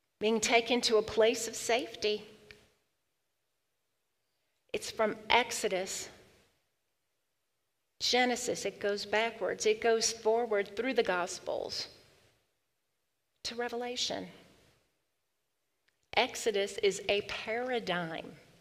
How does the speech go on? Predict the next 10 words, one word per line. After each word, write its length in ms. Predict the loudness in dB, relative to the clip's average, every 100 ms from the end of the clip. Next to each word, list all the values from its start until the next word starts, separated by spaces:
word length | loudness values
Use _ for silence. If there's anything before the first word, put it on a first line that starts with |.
| _ _ _ _ _ _ _ _ _ -4
for 100 | -2
salvation. 960 | 0 0 0 -2 -2 2 2 2 -6 -12 -20 -20 _ _ _ _ _ _ _ _ _ _ _ _ -14 6
It 180 | 6 8
represents 800 | 6 6 2 4 4 4 -2 4
Israel's 580 | 6 6 4 2 0
delivery 520 | 0 0 2 0 -2 -2
from 240 | -2 -4
sin 320 | -4 -6 -4
and 140 | -4 -6
slavery 580 | 0 0 2 -2 -4